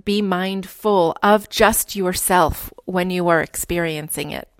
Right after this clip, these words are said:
Have you done it in a long time? Is it something that you regularly rely on? I have quite a few friends who are runners who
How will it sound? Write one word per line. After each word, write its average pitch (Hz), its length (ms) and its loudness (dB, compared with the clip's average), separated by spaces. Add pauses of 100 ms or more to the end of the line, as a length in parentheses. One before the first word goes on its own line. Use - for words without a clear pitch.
(560)
Have 247 200 6
you 269 120 6
done 214 280 6
it 226 180 4
in 208 100 0
a 214 80 6
long 214 300 6
time? 214 260 6
Is 220 80 4
it - 140 2
something 247 340 4
that 233 140 0
you 208 160 -4
regularly 196 1040 2 (340)
rely 170 460 2
on? 175 400 -2
I 208 80 -4
have 202 300 -4 (100)
quite 226 240 4
a 226 60 4
few 202 180 0
friends 180 440 2
who 175 120 0
are 156 140 2
runners 156 600 -2 (460)
who 180 340 4